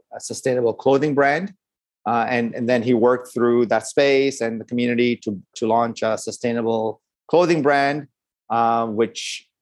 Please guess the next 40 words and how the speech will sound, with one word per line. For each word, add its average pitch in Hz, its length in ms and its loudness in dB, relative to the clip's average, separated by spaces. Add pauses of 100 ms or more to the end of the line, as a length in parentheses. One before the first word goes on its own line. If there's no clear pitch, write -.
(140)
now 113 580 0
is 104 140 -10
doing 110 300 -2
well. 131 480 2
And 110 140 -8
then 107 120 -10
they 107 80 -4
have 107 180 -4
gone 110 220 0
out 107 180 0
to 107 100 -6
raise 107 220 0
capital, 127 760 2
and 110 260 -4
now 110 200 2
that 107 180 -2
business 110 320 -4
is 104 100 -8
growing, 131 500 2 (340)
and 113 140 -6
they're 117 140 2
actually 117 500 -2
now 117 420 2
sort 117 220 -4
of - 60 -20
transformed 120 500 -2
themselves 113 600 -2
into 107 540 0 (360)
part 135 160 4
of 120 80 0
their 123 100 4
business 113 380 -4
is 104 60 -8
a 104 60 0
crypto - 380 -2
business, 160 440 0
and 113 140 -2
they've 117 140 2
launched 113 340 0
a - 60 -20